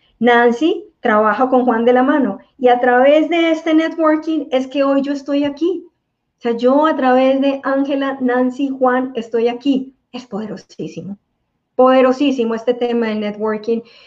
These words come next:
y de la colaboración. Enfoca tu energía al futuro. Es un tema que hay que hacer un, un trabajo mental para mantener esa enfo-, esa energía enfocada al futuro.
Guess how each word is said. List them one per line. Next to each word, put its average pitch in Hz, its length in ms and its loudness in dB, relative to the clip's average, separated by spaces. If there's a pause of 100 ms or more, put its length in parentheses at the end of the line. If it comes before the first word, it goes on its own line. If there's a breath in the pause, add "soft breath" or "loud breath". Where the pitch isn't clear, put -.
(180 loud breath)
y 247 220 6
de 214 300 0
la 208 220 -2
colaboración. 175 880 -6 (1300)
Enfoca 302 760 2
tu 277 100 0
energía 247 680 2 (140)
al 220 180 -4
futuro. 202 560 -10 (1160)
Es 233 180 0
un 247 180 2
tema 240 580 0
que 226 220 -6
hay 233 140 -2
que 262 100 -4
hacer 254 380 4
un, 254 320 2 (880 loud breath)
un 233 200 -4
trabajo 247 480 2
mental 220 960 -2
para 220 180 -6
mantener 220 480 -4
esa 240 180 -2
enfo-, 247 240 -6
esa 220 220 -4
energía 220 580 -4
enfocada 220 680 -4
al 214 240 -6
futuro. 208 600 -8